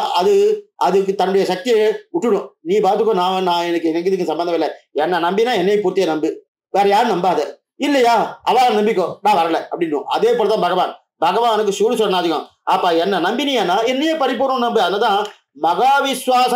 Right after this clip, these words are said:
பூர்வகம், மகா விஸ்வாசம் ரொம்ப முக்கியம். அந்த மகா விஸ்வாசத்தை தான் சரணாகி சொல்றது. அதுதான் உபாயன். இதுதான் காம்பர தலைச்சிரத்து. அதுதான் திருமாலைங்கிற கிரந்தத்திலே தெரிவிக்கிறார். "மேம்பொருள்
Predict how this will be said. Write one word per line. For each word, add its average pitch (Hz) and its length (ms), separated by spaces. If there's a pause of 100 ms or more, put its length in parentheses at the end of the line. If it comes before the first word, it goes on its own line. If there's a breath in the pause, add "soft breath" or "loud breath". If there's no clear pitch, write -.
(120)
பூர்வகம், 220 420 (420)
மகா 208 320
விஸ்வாசம் 247 640
ரொம்ப 214 220
முக்கியம். 196 300 (320)
அந்த 180 200
மகா 156 280 (100)
விஸ்வாசத்தை 208 520
தான் 262 260 (280)
சரணாகி 196 380
சொல்றது. 160 320
அதுதான் 226 300 (120)
உபாயன். 190 460
இதுதான் 220 340 (320)
காம்பர 240 580 (260)
தலைச்சிரத்து. 208 680 (600)
அதுதான் 190 340
திருமாலைங்கிற 214 760
கிரந்தத்திலே 214 420
தெரிவிக்கிறார். 190 420
"மேம்பொருள் 208 500